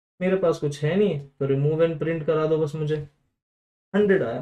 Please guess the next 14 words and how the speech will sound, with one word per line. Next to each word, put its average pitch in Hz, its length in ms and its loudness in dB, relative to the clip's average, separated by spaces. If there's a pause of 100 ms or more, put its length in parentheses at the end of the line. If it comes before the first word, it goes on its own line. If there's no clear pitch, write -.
(120)
हंड्रेड 160 300 0
भी 165 60 -2
बोला, 156 240 2
"मेरे 143 220 4
पास 143 160 -2
कुछ - 220 -8
नहीं 214 200 4
है, 143 300 -6 (140)
मुझे 139 180 2
remove 175 280 -2
and 180 220 -2
print 170 200 -4
करा 165 220 2
दो।" 165 240 -4